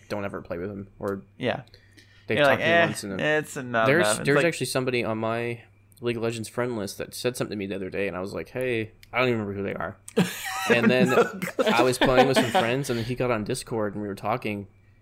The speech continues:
Speaker 1: and I still don't know who it is. I don't, I don't, no idea who this person is. And, uh,
Speaker 2: No
Speaker 1: it,
Speaker 2: clue.
Speaker 1: I was just like, "Cool." And he was cool and all. I just, somebody I played with forever, like,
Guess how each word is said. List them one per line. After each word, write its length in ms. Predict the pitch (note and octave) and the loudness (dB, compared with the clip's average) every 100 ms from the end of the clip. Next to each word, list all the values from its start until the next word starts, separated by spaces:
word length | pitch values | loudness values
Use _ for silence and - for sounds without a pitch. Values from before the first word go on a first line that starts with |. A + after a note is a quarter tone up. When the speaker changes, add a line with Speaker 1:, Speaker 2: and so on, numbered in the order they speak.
| _ | _
Speaker 1:
and 100 | A2+ | -4
I 60 | A#2+ | -2
still 320 | - - B2 | -4 -2 -2
don't 160 | A#2+ G2 | -2 -4
know 100 | G2 | -6
who 160 | G#2 | -4
it 80 | G2+ | -4
is. 100 | G2 | -4
I 100 | G2 | 0
don't, 200 | A#2+ A#2+ | 0 2
I 80 | E3+ | 0
don't, 380 | A2+ G#2+ G#2 A2 | 0 -2 -4 -2
no 200 | A#2 A#2 | 0 2
idea 200 | A2 G#2 | 0 -2
who 120 | G#2+ | -4
this 80 | G2 | -4
person 320 | A#2+ G2 - F4+ | -4 -4 -2 -2
is. 100 | - A4+ F#4+ - G#4 F#4+ A4 - F#4+ | -2 -4 -4 0 2 2 2 2 0
And, 360 | - - D#4 D#4 E4 - G4 - | 2 2 2 2 2 2 0 2
uh, 440 | E4+ G#3+ - - B2 - - - D#3 C#3 | 2 2 2 0 -4 -12 -20 -16 -12 -4
Speaker 2:
No 200 | C3 - | -2 0
Speaker 1:
it, 20 | |
Speaker 2:
clue. 500 | C3 G#2+ G2 - - - - | 2 2 2 0 -4 -6 -4
Speaker 1:
I 100 | A2 | 0
was 120 | A2 | 0
just 120 | G#2+ | -4
like, 160 | G#2+ G#2 | -6 -6
"Cool." 340 | - D3 B2+ C#3 | -2 0 0 -2
And 80 | B2+ | -2
he 80 | |
was 120 | D#3 C3+ | 0 0
cool 240 | D#3 G3+ | 2 2
and 100 | D#3+ | 2
all. 180 | A#2+ B2+ | 0 0
I 80 | A2+ | -2
just, 220 | B2 - _ - - - _ - | -4 -10 _ -20 -20 -20 _ -12
somebody 380 | - A2+ B2 B2 | -6 -2 2 2
I 40 | |
played 200 | A#2 C#3+ | 2 -2
with 120 | A#2 | -4
forever, 400 | - A2 - A#2 A#2 | -8 -8 -4 -4 -4
like, 180 | G#2 | -6